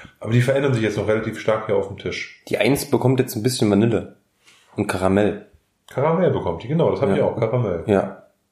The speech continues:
Speaker 2: definitiv. Also ich hab grad noch mal reingeschnüffelt. Ähm, so eine, so eine kuchenartige Komponente bekommt die.
Speaker 1: So ein bisschen American Oak.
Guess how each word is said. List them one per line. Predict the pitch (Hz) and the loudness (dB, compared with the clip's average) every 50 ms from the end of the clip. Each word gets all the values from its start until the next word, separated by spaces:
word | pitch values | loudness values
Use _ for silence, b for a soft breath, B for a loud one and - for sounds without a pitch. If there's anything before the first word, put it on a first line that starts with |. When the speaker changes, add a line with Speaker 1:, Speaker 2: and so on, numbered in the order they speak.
| _ _ _ _ _ _ | _ _ _ _ _ _
Speaker 2:
definitiv. | 117 117 113 113 104 98 - 110 98 101 98 - - _ _ _ _ _ _ _ _ _ _ _ _ _ | -2 0 0 0 -2 0 0 -2 -2 -2 -4 -10 -18 _ _ _ _ _ _ _ _ _ _ _ _ _
Also | - 101 | -4 -2
ich | - | -2
hab | 110 - | 0 0
grad | 123 110 | 0 0
noch | 104 | 0
mal | 104 101 | 2 2
reingeschnüffelt. | 107 120 123 135 120 139 135 - 143 143 - - b b b b b b b _ _ | 2 0 0 -2 0 0 0 2 2 0 0 -2 b b b b b b b _ _
Ähm, | 101 104 104 104 | 0 2 2 2
so | 98 104 104 | 2 2 4
eine, | 104 101 98 95 95 95 82 82 | 4 6 6 4 4 2 0 0
so | 104 | 2
eine | 101 101 98 98 | 4 4 4 4
kuchenartige | - - 160 160 156 107 - 104 104 104 104 - - 98 95 95 92 92 - | 4 2 2 4 4 4 2 2 2 0 0 2 4 4 4 4 4 2 0
Komponente | - 104 98 101 98 101 101 95 90 | -2 -2 0 2 2 2 2 2 0
bekommt | 87 85 - - 82 80 | -4 -6 -6 -6 -4 -2
die. | 85 82 - - - _ _ _ _ _ _ _ _ _ _ _ _ _ _ _ - - _ _ _ _ _ _ _ _ _ _ _ _ _ _ _ _ _ _ _ _ _ _ _ _ _ _ _ _ _ _ _ | -2 -4 -4 -10 -18 _ _ _ _ _ _ _ _ _ _ _ _ _ _ _ -20 -20 _ _ _ _ _ _ _ _ _ _ _ _ _ _ _ _ _ _ _ _ _ _ _ _ _ _ _ _ _ _ _
Speaker 1:
So | _ - - 101 | _ -12 -8 -6
ein | 101 | -6
bisschen | - - 123 117 110 | -6 -6 -8 -6 -2
American | 101 101 101 98 98 - 107 95 | 2 4 4 4 4 0 -4 0
Oak. | - 101 101 92 - - - | 2 2 2 2 0 -4 -10